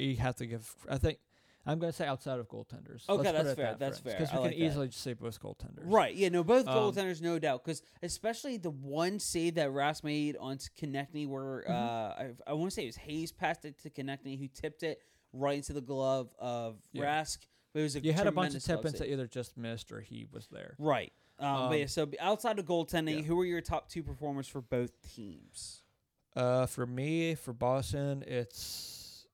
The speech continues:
Speaker 1: uh, no surprise, uh, Bergeron.
Speaker 2: Right.
Speaker 1: He scored, obviously, but I think he did a great job shutting down the Flyers' top line.
Speaker 2: Yes.
Speaker 1: And I'll actually say McAvo-, uh, Chara, actually.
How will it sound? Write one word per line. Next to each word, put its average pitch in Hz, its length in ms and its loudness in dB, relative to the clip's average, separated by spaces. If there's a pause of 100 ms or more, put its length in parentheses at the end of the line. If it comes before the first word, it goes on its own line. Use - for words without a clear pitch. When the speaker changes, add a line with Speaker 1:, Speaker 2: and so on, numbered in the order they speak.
(500)
Speaker 1:
uh, 53 360 -10 (1500)
no 123 220 0
surprise, 127 960 -2 (380)
uh, 52 320 -6 (160)
Bergeron. 117 440 -4 (280)
Speaker 2:
Right. 120 320 -4 (500)
Speaker 1:
He 135 120 -4
scored, 139 360 0
obviously, 123 760 -2 (160)
but 113 160 -4
I 113 40 -4
think 113 200 -8
he 117 240 -6
did 123 160 -4
a 120 40 -6
great 123 280 -2
job 110 320 -4
shutting 113 260 -10
down 110 320 -10 (480)
the 120 80 -12
Flyers' 98 300 -10
top - 220 -12
line. 143 320 -4 (240)
Speaker 2:
Yes. - 520 -8
Speaker 1:
And 156 80 0
I'll 180 80 2
actually 160 260 -2
say 117 300 -4 (240)
McAvo-, - 460 -6
uh, 127 160 2
Chara, 110 400 -6 (260)
actually. - 300 -16